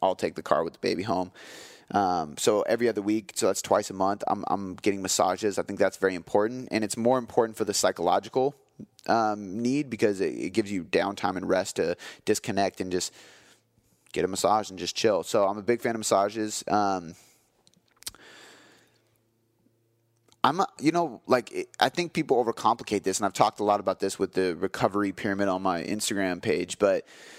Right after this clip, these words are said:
I think people just need to prioritize getting enough sleep. So seven hours of sleep a night is huge. Um, your nutrition, like, make sure your nutritional, uh, strategies are supplementing proper recovery and giving you some parasympathetic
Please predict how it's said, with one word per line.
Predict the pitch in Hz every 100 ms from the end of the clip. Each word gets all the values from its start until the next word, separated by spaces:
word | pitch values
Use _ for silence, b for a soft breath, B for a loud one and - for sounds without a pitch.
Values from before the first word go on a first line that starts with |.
| B
I | -
think | 156 135
people | 156 127
just | 120 123
need | 113 107
to | 107 92 -
prioritize | - 104 107 107 101
getting | 104 101 101 -
enough | 101 -
sleep. | - 107 117
So | 92
seven | - 101 104
hours | 101 92
of |
sleep | - 104 98
a |
night | 92 95 95
is | -
huge. | - 104 107 110 113 - -
Um, | 95 90 90 101
your | 110
nutrition, | 107 - - 101 - 120
like, | 104 -
make | 101
sure | - 120
your | 110
nutritional, | 92 - 101 - 110 107 - B B B B
uh, | 98 90 87 55 - - _ _ -
strategies | - - 101 101 104
are | 92 98
supplementing | - - 98 - 107 101 101 95
proper | - 95 - 101
recovery | 95 - 104 95 107 87
and | 92 92
giving | 95 104
you | 104
some | - 92
parasympathetic | - 95 - 95 87 90 90